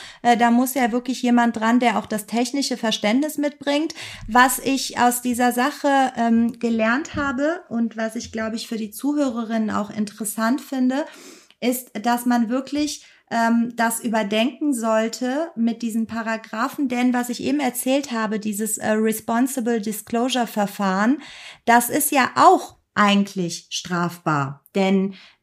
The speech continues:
du suchst die Sicherheitslücke und, äh, du machst es nur bei der Weiterleitung richtig, dass du erst B S I und dann die Macher informierst und dann erst veröffentlichst,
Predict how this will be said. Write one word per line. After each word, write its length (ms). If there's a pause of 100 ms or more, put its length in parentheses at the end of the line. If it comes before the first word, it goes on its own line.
(120)
du 300
suchst 440
die 100
Sicherheitslücke 1040
und, 320
äh, 160
du 160
machst 320
es 160
nur 300
bei 180
der 180
Weiterleitung 840
richtig, 380
dass 180
du 80
erst 300
B 120
S 240
I 280
und 220
dann 160
die 100
Macher 420
informierst 640
und 180
dann 220
erst 320
veröffentlichst, 960